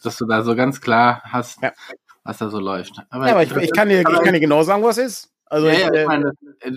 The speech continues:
Speaker 1: das ist ja das Wichtige. Und dass
Speaker 2: Ja.
Speaker 1: dahinter das Reich Ranitzky kommt, Buch weißt du
Speaker 2: Ja.
Speaker 1: ja auch. Das ist ja auch, äh, dann schon sehr, äh, krass,
Speaker 2: Ja.
Speaker 1: ja.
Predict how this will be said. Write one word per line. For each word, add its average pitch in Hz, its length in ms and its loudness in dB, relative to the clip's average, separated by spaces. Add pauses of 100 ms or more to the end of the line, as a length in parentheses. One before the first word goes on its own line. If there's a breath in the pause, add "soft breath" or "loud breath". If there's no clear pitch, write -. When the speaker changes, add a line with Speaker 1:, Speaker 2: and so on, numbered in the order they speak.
(140)
Speaker 1:
das 156 80 2
ist 156 80 -4
ja 160 80 4
das 151 140 0
Wichtige. 120 560 -2
Und 127 120 -6
dass 139 100 -2
Speaker 2:
Ja. - 40 -6
Speaker 1:
dahinter 135 440 0
das 131 200 -6
Reich 139 180 -2
Ranitzky 147 400 -4
kommt, 156 440 -6
Buch 156 260 -6
weißt 147 240 0
du 160 40 0
Speaker 2:
Ja. 156 60 2
Speaker 1:
ja 156 60 4
auch. 151 100 2
Das 110 140 -14
ist - 80 -10
ja 139 100 2
auch, 143 240 -4
äh, 113 300 -8
dann 107 180 -4
schon 107 240 -8
sehr, 104 460 -4
äh, 95 160 -10
krass, - 320 -8
Speaker 2:
Ja. 98 60 -8
Speaker 1:
ja. - 60 -6